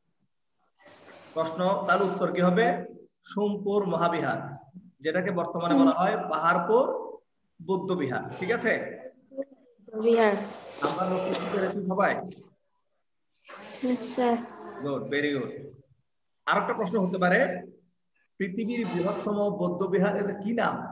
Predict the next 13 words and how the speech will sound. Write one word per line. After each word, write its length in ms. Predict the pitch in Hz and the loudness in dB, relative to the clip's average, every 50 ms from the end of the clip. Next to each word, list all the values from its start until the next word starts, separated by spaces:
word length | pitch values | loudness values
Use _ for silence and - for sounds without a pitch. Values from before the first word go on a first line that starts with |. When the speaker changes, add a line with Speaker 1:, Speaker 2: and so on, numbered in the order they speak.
| - - - _ | -14 -16 -10 _
Speaker 1:
বা 100 | - 170 | 0 0
নাম 380 | 180 180 180 170 170 170 - - | 2 2 2 2 2 0 -4 -6
কি? 120 | - 160 131 117 - - - _ _ _ _ _ _ _ _ 254 _ _ _ _ _ _ _ _ | -6 -6 -6 -6 -6 -10 -14 _ _ _ _ _ _ _ _ _ _ _ _ _ _ _ _ _
Speaker 2:
হুম। 280 | 262 262 254 247 233 214 214 - - 180 - - - - - - - - - - - - | 6 8 10 10 10 8 6 0 -6 -8 -10 -10 -12 -12 -14 -14 -16 -18 -20 -20 -6 -2
Speaker 1:
পাহাড়পুর 440 | 160 143 160 175 - - - 196 | 0 2 2 2 0 0 0 0
Speaker 2:
পাহাড়পুর। 480 | 247 240 240 240 247 240 - - - 277 | 2 4 6 6 6 4 2 0 -2 -2
Speaker 1:
বিহার 260 | - 175 - - - - - - - - - | 0 0 0 -2 -4 -4 -6 -8 -12 -12 -4
বা 160 | - 156 165 208 233 226 - - - - - - - _ | 0 2 4 4 4 2 0 -4 -8 -10 -14 -14 -10 _
<clears throat> 420 | 180 185 202 196 180 - - - 180 | 2 4 6 6 6 4 4 2 2
সোমপুর 380 | 185 185 185 175 185 185 185 170 | 0 0 2 2 2 2 2 4
মহাবিহার? 600 | 180 151 135 151 143 147 131 123 113 - - - | 2 2 2 2 2 2 2 0 0 -2 -4 -6
সোমপুর 480 | - 156 156 170 170 - 190 220 262 277 - 277 - - 269 - - - | -6 -8 -8 -8 -4 0 6 6 6 6 6 2 -2 -6 -8 -10 -12 -12
Speaker 2:
মহাবিহার। 400 | 254 254 247 254 240 240 233 220 | -12 -12 -10 -10 -12 -12 -14 -14